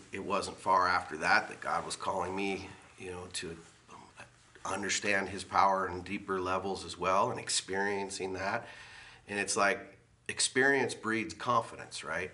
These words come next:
And so the more you recognize his presence and express his power, the more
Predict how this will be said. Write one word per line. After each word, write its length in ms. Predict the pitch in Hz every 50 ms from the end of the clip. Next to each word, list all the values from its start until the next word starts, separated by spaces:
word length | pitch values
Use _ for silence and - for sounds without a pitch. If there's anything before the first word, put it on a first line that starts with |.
| -
And 100 | - 85
so 160 | 82 - 104 92
the 100 | 90 92
more 500 | 95 101 110 117 120 120 117 113 113 -
you 340 | 95 101 101 98 95 98 87 -
recognize 600 | 95 107 107 110 107 - 85 101 98 95 95 92 90
his 120 | 87 87
presence 540 | - - - 92 95 90 87 98 95 90 -
and 100 | 87 85
express 480 | 87 - - - - 107 101 98 95 -
his 160 | 92 82 -
power, 580 | - - - 147 147 127 101 85 80 90 90 92 - - - - - - - - - - - - - - -
the 100 | - 98
more 520 | 95 101 107 107 107 107 104 104 101 95